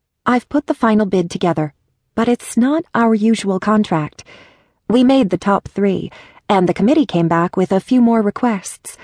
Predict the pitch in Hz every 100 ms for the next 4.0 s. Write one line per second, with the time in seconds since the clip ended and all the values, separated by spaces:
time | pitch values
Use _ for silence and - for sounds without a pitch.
0 | - _ _ _ _ 269 269 339 311 202
1 | 202 185 - - 262 - 214 196 165 156
2 | - 165 - 269 247 - 165 160 180 -
3 | 165 165 180 - - - - 175 175